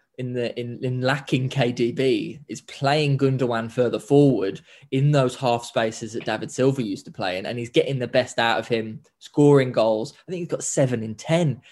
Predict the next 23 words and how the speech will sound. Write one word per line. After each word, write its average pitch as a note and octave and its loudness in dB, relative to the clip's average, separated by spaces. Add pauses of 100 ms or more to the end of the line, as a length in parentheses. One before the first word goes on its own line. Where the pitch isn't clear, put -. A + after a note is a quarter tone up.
(220)
um, A#2 -4
and B2 -6
w-, A2+ -4
an A#2 -4
assist, - -4 (140)
uh, A2+ -2
for A#2+ -12
Sterling's C3 0
goal, A2 -2
uh, G#2+ -6
the G#2 -10
other G#2+ -10
night G#2+ -6
too. D3+ 0
So, A#2 0 (320)
um, B2+ 0 (120)
I D3+ -10
think D#3 -4
hopefully C3+ -4 (200)
Thiago B2 2
is, A#2 -4 (200)
is A2+ -10
settling C3+ -2